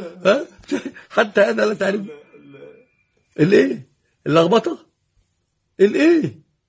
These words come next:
Speaker 2: المكياج.
Speaker 1: نعم.
Speaker 2: يعني يصح أن تصلي وهي وضع أحمر الشفاه، يصح. يصح أن تصلي وهي وضع البودرة على وجهها أو الطلاء، يصح. كل ذلك يصح.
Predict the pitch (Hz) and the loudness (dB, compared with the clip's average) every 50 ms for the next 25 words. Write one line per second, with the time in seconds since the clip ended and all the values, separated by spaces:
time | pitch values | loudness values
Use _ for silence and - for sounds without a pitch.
0 | _ - 214 240 262 269 - - 262 277 285 285 254 196 165 - - _ _ _ | _ -6 -2 0 2 2 2 4 4 4 4 4 2 -2 -6 -14 -20 _ _ _
1 | 160 147 - _ _ _ _ _ _ _ _ _ _ _ _ _ _ _ _ _ | -20 -20 -20 _ _ _ _ _ _ _ _ _ _ _ _ _ _ _ _ _
2 | _ _ _ _ _ 165 185 202 190 220 226 214 208 185 - 240 180 185 196 196 | _ _ _ _ _ 4 4 4 4 4 2 2 2 2 2 0 0 0 -2 0
3 | 160 180 - - 202 208 202 190 190 185 180 180 185 190 185 180 - - - 147 | -2 -2 -2 0 0 0 0 2 4 4 4 4 4 4 2 2 -2 -4 -8 -8
4 | 156 151 156 165 165 170 156 170 160 147 - - 127 135 - 160 - - 151 151 | -6 -4 -2 0 0 2 2 0 0 0 -2 -4 -6 -6 -4 -6 -6 -4 -4 -4
5 | 147 139 - - 131 113 165 175 175 156 135 - 127 110 - - _ - - - | -4 -4 -6 -8 -4 -2 0 2 2 0 0 -2 -6 -10 -10 -16 _ -20 -20 -20
6 | - _ - 147 - 208 190 165 170 175 185 143 156 151 - 190 202 196 185 180 | -8 _ -4 -2 0 0 0 2 2 0 0 -2 -2 0 2 2 4 4 4 2
7 | 175 170 175 180 180 180 160 151 147 151 151 147 139 180 185 - 175 175 170 165 | 2 4 2 2 0 0 0 0 0 0 -2 0 2 2 2 4 2 0 0 0
8 | 131 127 143 147 147 147 147 - - _ _ _ _ 143 151 170 160 170 165 165 | 0 0 0 2 0 0 -2 -6 -14 _ _ _ _ 0 0 2 2 2 2 2
9 | 165 165 160 151 151 151 147 143 135 - _ _ _ _ - 135 - - 160 170 | 2 2 2 2 0 0 0 -2 -6 -12 _ _ _ _ -8 -8 -8 -6 -4 -4
10 | 175 175 - - 240 247 233 - - 254 226 - - - - _ _ - 208 226 | -4 -4 -2 0 2 2 2 2 2 -2 -2 -2 -8 -16 -20 _ _ 0 0 0
11 | 233 214 196 180 160 151 165 170 170 151 - 147 135 127 120 - - - - _ | 2 2 0 0 0 0 -2 -2 -2 -4 -6 -8 -8 -8 -10 -12 -16 -20 -20 _